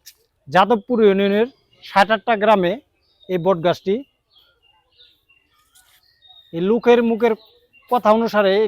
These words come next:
গাছটি চারশো থেকে পাঁচশো বছরের পুরনো। প্রায় পাঁচ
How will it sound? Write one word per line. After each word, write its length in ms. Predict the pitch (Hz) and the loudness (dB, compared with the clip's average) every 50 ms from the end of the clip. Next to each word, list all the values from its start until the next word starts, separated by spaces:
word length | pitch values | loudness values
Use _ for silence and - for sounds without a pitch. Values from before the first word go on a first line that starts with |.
| 165 185 | 2 2
গাছটি 300 | 185 180 - - 208 196 202 - _ - | 2 2 0 -2 -2 -2 -2 -4 _ -6
চারশো 260 | 240 226 202 - - 202 196 | -4 -4 -4 -4 -6 -6 -4
থেকে 140 | 208 214 220 196 - | -4 -4 -4 -4 -4
পাঁচশো 240 | 247 214 - - 202 196 | -6 -6 -4 -4 -6 -6
বছরের 340 | 208 - - 208 208 214 226 214 _ | -6 -4 -4 -4 -4 -4 -6 -8 _
পুরনো। 320 | 226 226 240 220 185 143 120 98 - _ _ _ _ _ _ _ _ _ _ _ _ 807 _ _ 359 _ _ _ _ _ _ _ _ _ - _ 359 _ _ _ _ _ _ - _ _ _ _ _ _ _ _ 554 554 _ _ _ _ _ _ 440 - _ _ _ _ _ _ _ _ _ _ _ 349 359 359 - 381 349 320 - - - _ _ _ _ _ | -4 -2 0 0 -2 -4 -6 -10 -18 _ _ _ _ _ _ _ _ _ _ _ _ _ _ _ _ _ _ _ _ _ _ _ _ _ -20 _ _ _ _ _ _ _ _ -20 _ _ _ _ _ _ _ _ _ _ _ _ _ _ _ _ -20 -20 _ _ _ _ _ _ _ _ _ _ _ -20 -20 -20 -20 -20 -20 -20 -20 -20 -20 _ _ _ _ _
প্রায় 300 | - 185 185 196 202 220 240 240 - _ _ _ _ _ _ _ _ _ _ _ - - - _ _ _ _ _ - | 0 2 4 6 6 4 2 -2 -6 _ _ _ _ _ _ _ _ _ _ _ -20 -20 -20 _ _ _ _ _ 0
পাঁচ 160 | 226 240 233 | 2 2 2